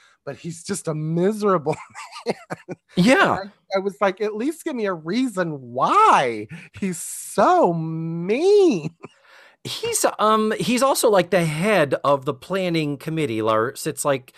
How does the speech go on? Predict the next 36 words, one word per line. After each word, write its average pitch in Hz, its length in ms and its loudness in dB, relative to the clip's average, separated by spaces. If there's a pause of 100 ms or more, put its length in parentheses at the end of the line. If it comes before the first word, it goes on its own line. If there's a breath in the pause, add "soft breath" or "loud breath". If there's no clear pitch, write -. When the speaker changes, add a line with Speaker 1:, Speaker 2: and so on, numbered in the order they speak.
(140 loud breath)
Speaker 2:
he's 185 160 -4
like 175 120 0
the 165 80 -6
chairman 165 420 -4
of 143 80 2
the 135 60 0
board. 95 580 -4 (140)
Like, 113 200 -2
he's 151 200 -10
the 147 100 -4
one 120 340 -6 (500 soft breath)
introducing 135 580 -4
the 127 80 -6
judges 113 440 -6
to - 80 -14
the 117 100 -10
people 123 380 -8
and 117 100 -4
all 110 140 -2
that. 113 300 -6 (140)
But 170 220 -2
it's 160 260 -4
just, 170 220 -6
yeah, 190 200 2
there's 151 220 -2
no 185 120 0
sense 180 280 0
of, 147 140 -4
well, 151 180 2
he 147 240 -4
had 131 160 0
a 135 60 -2
future 131 580 -2
in 123 320 -6
athletics 117 600 0
and 110 240 -4